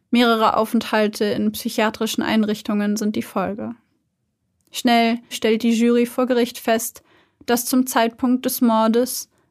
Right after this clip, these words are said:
eine oder mehrere erschwerende Umstände zweifelsfrei bestanden,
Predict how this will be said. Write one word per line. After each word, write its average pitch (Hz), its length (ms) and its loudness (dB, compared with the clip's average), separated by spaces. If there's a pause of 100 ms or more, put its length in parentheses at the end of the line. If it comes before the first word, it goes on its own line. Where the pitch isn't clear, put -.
(100)
eine 240 540 4
oder 233 260 4
mehrere 226 680 2
erschwerende 214 800 2
Umstände 208 680 0
zweifelsfrei 220 840 0
bestanden, 214 800 -2